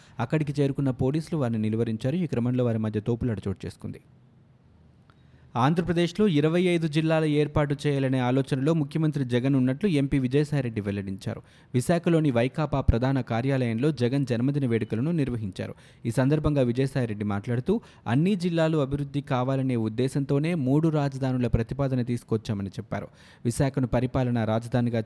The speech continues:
చేయాలనుకోవడం చారిత్రాత్మక నిర్ణయమన్నారు. రాష్ట్రంలోని అన్ని జిల్లాలు అభివృద్ధి చెందాలని ఆకాంక్షించారు.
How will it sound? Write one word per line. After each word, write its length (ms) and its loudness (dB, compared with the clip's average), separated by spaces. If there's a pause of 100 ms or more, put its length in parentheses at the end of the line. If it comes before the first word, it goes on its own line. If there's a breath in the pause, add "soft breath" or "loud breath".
చేయాలనుకోవడం 720 0 (100)
చారిత్రాత్మక 640 -2
నిర్ణయమన్నారు. 680 -4 (360 loud breath)
రాష్ట్రంలోని 520 2
అన్ని 240 2
జిల్లాలు 380 0
అభివృద్ధి 500 -2
చెందాలని 380 0
ఆకాంక్షించారు. 880 -8